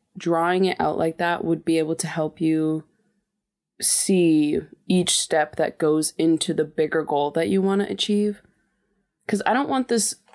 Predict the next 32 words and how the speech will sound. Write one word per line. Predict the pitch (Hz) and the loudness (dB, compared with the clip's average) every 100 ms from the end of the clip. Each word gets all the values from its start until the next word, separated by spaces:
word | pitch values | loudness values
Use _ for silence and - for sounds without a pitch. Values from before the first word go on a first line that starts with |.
| _ - | _ -4
to | 202 | -2
be | 180 180 | 2 2
like, | 165 160 - | 2 2 0
"Oh, | |
I | 160 | 0
hate | 160 - | 0 -2
goals. | 156 151 156 | 0 -2 0
Why | 156 151 | 0 0
are | |
we | 151 | 0
setting | 151 156 151 | -2 0 0
goals? | 151 147 | 0 -2
Blah, | 147 | -2
blah, | 143 | -2
blah, | 139 | -2
blah, | 139 127 | -2 0
blah." | 107 - - _ _ | -2 -4 -12 _ _
I | 185 | -2
don't | 202 208 | 2 2
want | 202 | 0
it | 196 | 0
to | |
be | 170 | 0
like | 160 147 151 | 2 0 0
<laughs> | |
that. | 226 - - - | -2 0 -2 -4
'Cause | - 202 - | -4 -2 -2
obviously, | 190 214 226 - 175 160 | -2 0 0 2 2 2
like | 160 156 | 0 0
I | 160 | -2
said, | - 156 160 | 0 -2 -2
good, | - 165 | -2 -2